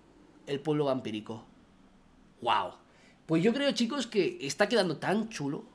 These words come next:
No sé, de verdad, estoy como un niño pequeño. De hecho, cuando acaban los episodios... ¡Uf! Ah, de verdad, que de día no se podía. Cuando acaban los episodios ya estoy casi preparando el siguiente, porque lo que hago es ordenarlo todo.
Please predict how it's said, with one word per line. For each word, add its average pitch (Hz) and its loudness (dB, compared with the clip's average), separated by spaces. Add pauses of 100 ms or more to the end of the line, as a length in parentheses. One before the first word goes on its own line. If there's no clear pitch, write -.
(180)
No 170 -2
sé, 156 -2
de 127 0
verdad, 135 2
estoy 180 -2
como 208 2
un 196 2
niño 185 2
pequeño. 117 -2 (420)
De 151 4
hecho, 175 4
cuando 151 4
acaban 185 4
los 214 4
episodios... 202 0 (480)
¡Uf! 320 10 (1500)
Ah, 151 -4
de 143 -2
verdad, 139 -2
que 120 -6
de 117 -4
día 135 -2
no 135 -4
se - -8
podía. 117 -4 (260)
Cuando 160 6
acaban 180 6
los 233 6
episodios 202 2
ya 190 6
estoy 214 2
casi 165 -4
preparando 147 0
el 180 2
siguiente, 147 -2
porque 135 -6
lo 131 2
que 156 2
hago 165 4
es 151 -2
ordenarlo 131 -2
todo. 196 6